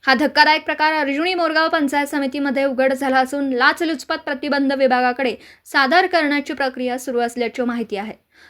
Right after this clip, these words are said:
तर दुसरीकडे राज्याचे शिक्षण मंत्री गोंदिया जिल्ह्यात शिक्षण विभागाचा आढावा घेण्यासाठी आले. हा धक्कादायक व्हिडिओ सोशल मीडियावर व्हायरल झाला, त्यामुळे मंत्री महोदय या विषयाला किती गांभीर्याने घेतात हे पाहण्यासारखं असेल.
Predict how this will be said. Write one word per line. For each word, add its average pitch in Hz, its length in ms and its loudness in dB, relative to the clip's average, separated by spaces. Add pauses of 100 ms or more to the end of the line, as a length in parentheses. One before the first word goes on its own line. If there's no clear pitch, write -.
(100)
तर 285 120 2
दुसरीकडे 330 500 2
राज्याचे 330 500 2
शिक्षण 320 280 -6
मंत्री 302 340 0
गोंदिया 285 420 0
जिल्ह्यात 269 480 -2
शिक्षण 349 400 0
विभागाचा 285 460 2
आढावा 247 240 2
घेण्यासाठी 247 500 -2
आले. 220 160 -2 (580)
हा 269 260 4
धक्कादायक 277 600 0
व्हिडिओ 277 320 -2
सोशल 294 480 -2
मीडियावर 294 380 -2
व्हायरल 277 340 -2
झाला, 285 280 0 (180)
त्यामुळे 302 440 2
मंत्री 269 320 -2
महोदय 311 420 -4 (180)
या 277 160 2
विषयाला 277 460 0
किती 277 220 -12
गांभीर्याने 285 640 0
घेतात 254 320 -4 (400)
हे 320 80 -2
पाहण्यासारखं 247 760 -4
असेल. 214 220 -10